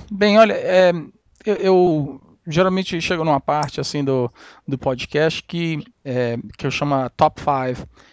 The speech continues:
E, é, geralmente é uma sessão onde que eu gosto de, de perguntar pra, pros meus convidados quais são os, ah, os, o top five do, de várias categorias,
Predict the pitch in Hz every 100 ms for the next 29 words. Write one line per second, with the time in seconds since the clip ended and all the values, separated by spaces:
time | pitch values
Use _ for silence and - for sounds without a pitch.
0 | _ - 147 139 135 127 123 67 64 78
1 | 123 175 185 185 208 214 190 - 185 160
2 | 156 156 - 160 151 147 156 160 156 156
3 | 135 143 - 170 160 147 135 127 131 -
4 | 131 123 120 120 - 123 123 - 127 127
5 | 123 135 131 - _ _ _ _ 170 170
6 | - 175 170 143 - _ - _ _ 147
7 | 143 143 151 - - 147 - - 175 -
8 | 156 156 156 139 131 139 139 131 131 131
9 | 131 156 156 - 175 185 180 156 156 170
10 | 156